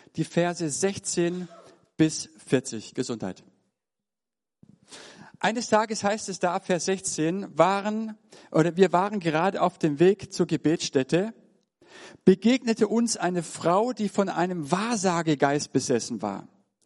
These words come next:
Sie war eine Sklavin und brachte ihren Besitzern mit ihren Wahrsagerei viel Geld ein.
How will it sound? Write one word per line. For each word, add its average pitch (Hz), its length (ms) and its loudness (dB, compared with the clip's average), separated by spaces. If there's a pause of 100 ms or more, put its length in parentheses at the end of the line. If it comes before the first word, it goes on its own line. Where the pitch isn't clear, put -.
(380)
Sie 160 240 -2
war 175 100 6
eine 185 220 -6
Sklavin 170 640 -2
und 165 180 -4
brachte 185 440 -4
ihren 160 260 -2
Besitzern 175 720 -4
mit 147 180 -4
ihren 139 380 -2
Wahrsagerei 143 960 -2 (760)
viel 180 140 0
Geld 113 280 0
ein. - 340 -10